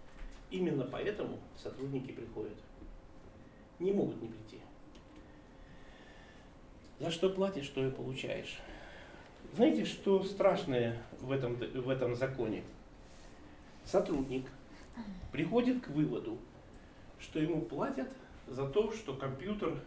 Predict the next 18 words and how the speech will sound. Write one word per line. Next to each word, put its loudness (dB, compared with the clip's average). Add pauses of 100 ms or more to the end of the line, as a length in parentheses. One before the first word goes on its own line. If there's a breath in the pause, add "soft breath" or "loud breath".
у -2
него 2
всегда -2
включен. -6 (560)
Все, 2 (260)
компьютер 0
будет -2
всегда -4
включен. -8 (1000)
То 6
есть 6
как 0
бы -2
сотрудник 2
сам 2
приходит 0
к -8
выводу, -2